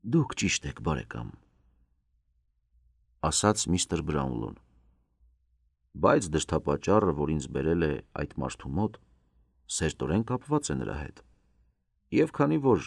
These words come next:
այս երեխան նրան տեսել է նրա հաջողությունների և սրիկայությունների գագաթնակետին,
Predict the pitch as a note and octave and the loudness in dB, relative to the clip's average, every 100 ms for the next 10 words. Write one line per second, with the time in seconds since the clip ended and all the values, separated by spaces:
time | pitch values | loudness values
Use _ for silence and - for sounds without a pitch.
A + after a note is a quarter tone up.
0 | - D2 - D#2+ D#2 D#2+ G#2+ A#2 D#2+ E2+ | -4 -4 -4 -2 -2 0 0 0 2 2
1 | E2 C#2+ - C#2 - F#2+ F#2+ D2+ C#2+ D#2+ | 0 -2 -4 -6 0 2 2 2 0 0
2 | C#2+ C#2+ C#2 C#2+ - C2+ A#1 C2+ A2 G2+ | 0 -2 -2 -4 -6 -6 -4 0 0 0
3 | - _ _ _ _ - - G2 C3 - | -6 _ _ _ _ -8 4 4 4 2
4 | D#2 D2 C2+ C#2 - C#2 C#2 C#2 F2+ D#2 | -2 0 0 0 -2 -4 -2 -2 0 0
5 | C#2+ C#2 - A#1+ A2+ - A#2 | -2 -4 -6 -8 -10 -4 0